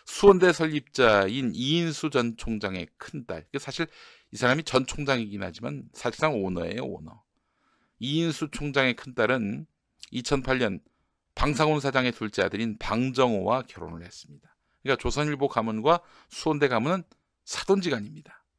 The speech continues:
물론 사돈지간 간의 그 거래는, 어, 이 특수관계인으로, 어, 이렇게 형성되지는 않는 것으로 파악이 돼요. 조선일보 말은 맞는데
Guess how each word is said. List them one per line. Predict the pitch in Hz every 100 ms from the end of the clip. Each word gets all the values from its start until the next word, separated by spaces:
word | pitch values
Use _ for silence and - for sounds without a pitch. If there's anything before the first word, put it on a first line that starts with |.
| _ _ _ _ _ _ _ _ _ _ _ _ _
물론 | 185 220
사돈지간 | 190 - 226 226 185 196 196 190
간의 | 175 170 170 156 139
그 | - 127
거래는, | - 120 135 123 110 95 107 175 127 87 - _ - _
어, | 101 104 98 92 110
이 | 131
특수관계인으로, | - - 208 185 170 160 143 120 110 101 95 151 220 _ -
어, | 104 107 - - _ _ _ _ _ -
이렇게 | 107 87 78 - _ _ _ _ _ -
형성되지는 | 170 156 156 139 120 147 143
않는 | 101 117 123
것으로 | 107 - 95
파악이 | - 95 87
돼요. | 95 85 - _ _ _ _ _ _ _ _
조선일보 | - 123 139 120 110 95
말은 | 92 127
맞는데 | 110 87 87 113